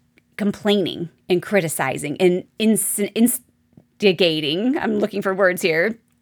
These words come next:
Like insinuating, <laughs> sorry, I think that's the word, that your husband is wrong for whatever it is that he's doing that's not helping, right? So just be more positive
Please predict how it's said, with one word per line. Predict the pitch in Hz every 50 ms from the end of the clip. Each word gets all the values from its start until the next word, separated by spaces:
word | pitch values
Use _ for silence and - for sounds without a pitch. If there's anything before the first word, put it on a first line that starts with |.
| _ _ _ _ _ _ - -
Like | 262 233 -
insinuating, | 202 220 - - - 311 311 269 233 202 208 196 180 165 180 180 196 247 320 330 269 285 -
<laughs> |
sorry, | - - 214 - 180
I | 190 214
think | 220 214 220
that's | - 208 208 -
the | -
word, | 196 196 170 185 233 233 - _ - - - - - -
that | - 240
your | 269 269
husband | - - - 202 208 247 247
is | 233 185
wrong | 175 208 214 208 185 165 156 165
for | 165 - - 196 190
whatever | 170 185 196 190 190 180 180
it | 180 180
is | 180 170
that | 170
he's | 165 151 196 196 185
doing | - 180 165 165 165
that's | 160 147 -
not | 160 160 151 151
helping, | 131 147 151 - - - -
right? | 151 165 160 185 202
So | 202 - 175
just | 160 147 - - 165 - 214 - - - - - _ _ - - - _ _ _ _ _ _ -
be | 214 240 277
more | 269 285 277
positive | 269 - 220 214 190 190 185 190 185 185 185 180